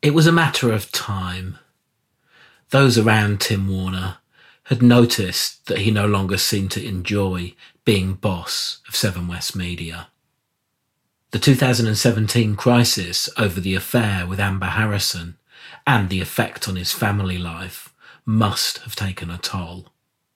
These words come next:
There had been two years of using the upfronts to apologise to Seven's advertisers for not meeting their ratings expectations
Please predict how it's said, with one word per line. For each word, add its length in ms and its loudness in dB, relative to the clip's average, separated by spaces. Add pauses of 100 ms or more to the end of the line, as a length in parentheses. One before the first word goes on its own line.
(680)
There 100 2
had 120 0
been 180 0
two 260 2
years 460 0
of 100 -6
using 360 0
the 100 0
upfronts 840 -4 (220)
to 140 4
apologise 680 2
to 100 -6
Seven's 400 0
advertisers 920 -4 (220)
for 160 0
not 280 2
meeting 360 -2
their 160 -4
ratings 500 2
expectations 1200 -8